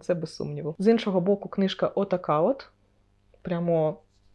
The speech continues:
дуже красива. І так, вона, ну, такий трішечки софт-тач. Тобто вона не прямо така м'яка на дотик, але я б не сказала, що жорстка.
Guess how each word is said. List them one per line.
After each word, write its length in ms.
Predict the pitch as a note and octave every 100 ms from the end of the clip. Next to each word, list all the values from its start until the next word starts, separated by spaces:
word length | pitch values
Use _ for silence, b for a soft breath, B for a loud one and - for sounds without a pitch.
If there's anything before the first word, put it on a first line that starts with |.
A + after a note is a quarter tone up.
| _
дуже 220 | - F3+ E3+
красива. 540 | - F3 - D4+ A#3+
І 360 | - F#3+ G3 F#3
так, 280 | D3 C#3+
вона, 320 | F#3 F3+ F3+ -
ну, 100 | A#3+
такий 260 | A#3 G#3+ F#3+
трішечки 560 | - D4 F4 C4+ -
софт-тач. 560 | A3 G3 - A#3 E4 -
Тобто 260 | G3 - F#3+
вона 220 | G3 G3+
не 100 | G3
прямо 280 | A3+ F4+ D#4
така 240 | - -
м'яка 400 | F#3+ F3+ F3+ F#3
на 120 | F3
дотик, 400 | F3 E3+ E3 E3 -
але 260 | F3+ A#3
я 140 | A#3+ G3+
б 40 |
не 80 | F#3+
сказала, 360 | - F3+ F3+
що 120 | F3 E3+
жорстка. 520 | E3+ D#3+ - B2+